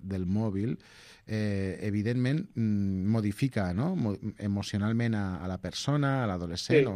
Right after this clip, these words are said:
Speaker 1: o, o tal. Eh, em, quins signes, eh, de cara a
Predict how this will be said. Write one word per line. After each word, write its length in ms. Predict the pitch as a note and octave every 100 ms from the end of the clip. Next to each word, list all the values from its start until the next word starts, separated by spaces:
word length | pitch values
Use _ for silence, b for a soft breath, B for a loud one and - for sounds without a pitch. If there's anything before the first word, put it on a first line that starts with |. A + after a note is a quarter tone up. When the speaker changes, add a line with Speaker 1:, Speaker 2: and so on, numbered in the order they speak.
| F#2+
Speaker 1:
o, 340 | - E2+ D2 D#2
o 60 |
tal. 180 | A2+ C3+ B B B B
Eh, 140 | A#2+ B2+
em, 380 | A2+ G#2 F#2+ -
quins 240 | - E3+ -
signes, 440 | F3+ F3 E3 - G2+
eh, 260 | A2+ A2+ G#2+
de 200 | G#2+ A2+
cara 200 |
a 20 | E3